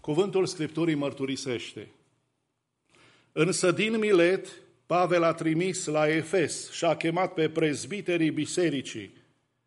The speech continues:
Când au venit la el, le-a zis: "Știți cum m-am purtat cu voi în toată vremea, din ziua dintâi în care am pus piciorul pe pământul Asiei. Am slujit Domnului cu toată smerenia, cu multe lacrimi și în mijlocul încercărilor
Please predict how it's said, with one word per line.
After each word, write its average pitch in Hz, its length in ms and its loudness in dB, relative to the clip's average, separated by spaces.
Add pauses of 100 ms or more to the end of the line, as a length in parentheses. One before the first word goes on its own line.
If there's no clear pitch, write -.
(580)
Când 175 240 0
au 170 160 6
venit 175 300 0
la 165 200 4
el, 175 360 2
le-a 160 180 2
zis: 156 520 -6 (880)
"Știți - 460 -8
cum 175 140 2
m-am 165 180 2
purtat 165 420 0
cu 160 100 -4
voi 160 340 2
în 156 120 -2
toată 175 380 0
vremea, 151 600 0
din 156 240 -2
ziua 190 360 0
dintâi 170 560 2
în 160 80 -2
care 156 200 -2
am 151 100 0
pus 160 260 -4
piciorul 151 480 -2
pe 143 120 -4
pământul 135 540 -2
Asiei. 127 760 -6 (960)
Am 170 220 2
slujit 190 440 0
Domnului 196 520 2
cu 175 140 -2
toată 170 320 0
smerenia, 151 880 -2
cu 156 180 -6
multe 160 480 2
lacrimi 151 720 -2
și - 160 -8
în 143 100 -2
mijlocul 147 440 -4
încercărilor 139 1040 -4